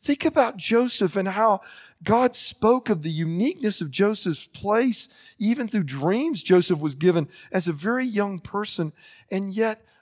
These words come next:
our fathers, the heads of our tribes, hated him,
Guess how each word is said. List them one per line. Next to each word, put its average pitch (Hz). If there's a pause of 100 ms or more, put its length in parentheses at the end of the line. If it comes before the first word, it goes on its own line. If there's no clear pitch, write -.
(140)
our 220
fathers, 208
the 175
heads 190
of 185
our 175
tribes, 202 (380)
hated 262
him, 85